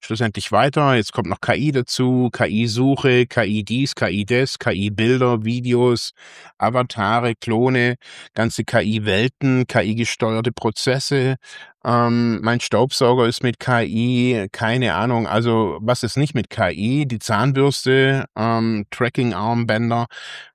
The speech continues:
Wir leben in einer digitalen Welt und jetzt kommt da irgendwie halt, kommen die Kinder da in diese digitalen Welten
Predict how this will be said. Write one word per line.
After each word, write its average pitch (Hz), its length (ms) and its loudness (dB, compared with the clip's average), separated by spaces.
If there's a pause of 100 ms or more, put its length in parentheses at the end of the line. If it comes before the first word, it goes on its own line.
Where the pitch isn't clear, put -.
(280)
Wir 113 160 2
leben 127 240 2
in 117 60 4
einer 113 120 2
digitalen 104 560 0
Welt 92 340 -2
und 104 140 -2
jetzt 113 140 -6
kommt 120 240 -2
da 117 80 2
irgendwie 117 340 2
halt, 117 300 0 (760)
kommen 117 200 -2
die 107 60 -2
Kinder 160 280 2
da 156 180 4
in 143 120 0
diese 123 240 -2
digitalen 110 580 -2
Welten 160 400 -2